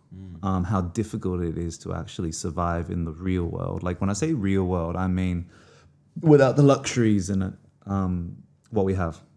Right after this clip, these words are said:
Speaker 1: Yeah.
Speaker 2: every day.
Speaker 1: Yeah.
Speaker 2: And so, like, I, I grew up hunting, so I understand it. I didn't appreciate the people whom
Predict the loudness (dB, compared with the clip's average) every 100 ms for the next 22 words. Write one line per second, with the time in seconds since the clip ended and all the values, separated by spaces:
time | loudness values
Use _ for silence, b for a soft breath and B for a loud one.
0 | -16 -10 -10 -10 -8 -4 -2 -2 -2 -4
1 | -10 _ -14 -10 -10 -12 -16 _ _ -2
2 | 0 2 0 0 2 2 0 -4 -2 0
3 | 0 -2 -2 -2 0 0 -2 -6 b b
4 | b b b _ _ _ _ _ -20 -4
5 | 0 2 2 0 -12 _ _ 0 0 0
6 | -2 -2 -8 _ _ _ _ -20 -18 -2
7 | 2 2 0 -4 -4 -4 0 0 0 -4
8 | -4 -2 0 -2 -2 -4 -4 -4 -4 -4
9 | -6 -10 -6 -4 -6 -6 -4 -2 -4